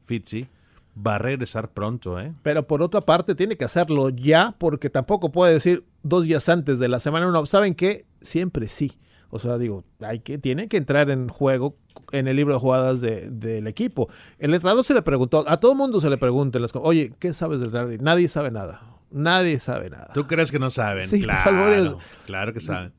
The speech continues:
Speaker 2: se dan por la
Speaker 1: A ver, la,
Speaker 2: tangente, ¿no?
Speaker 1: si yo fuera entrenador de Larry, y no importa, si yo fuera su position coach de receptores, y aunque tuviera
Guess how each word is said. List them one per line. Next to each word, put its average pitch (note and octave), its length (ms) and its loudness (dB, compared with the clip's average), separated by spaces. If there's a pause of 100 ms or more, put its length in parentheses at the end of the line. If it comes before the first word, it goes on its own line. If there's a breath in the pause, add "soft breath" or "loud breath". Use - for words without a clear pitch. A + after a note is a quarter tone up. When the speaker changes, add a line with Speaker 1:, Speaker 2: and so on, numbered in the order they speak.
(140)
Speaker 2:
se - 160 -2
dan D3 200 2
por C#3+ 160 0
la B2 100 0
Speaker 1:
A A#2+ 140 2
ver, E3+ 260 6
la, D#3+ 80 6
Speaker 2:
tangente, C3+ 200 0
¿no? A#2 40 0
Speaker 1:
si D3+ 80 4
yo F#3+ 120 8
fuera A#3+ 200 6
entrenador D#3+ 380 4
de D#3 60 2
Larry, B2+ 320 2
y A#2 40 -2
no B2 80 2
importa, C#3 440 0
si A2 100 -2
yo D3+ 80 2
fuera G3+ 180 2
su E3+ 200 -2
position C3 420 -2
coach G#2+ 260 -4
de A2 140 -4
receptores, G#2 640 -8 (760 soft breath)
y A#2 60 0
aunque B2+ 220 0
tuviera C#3+ 500 2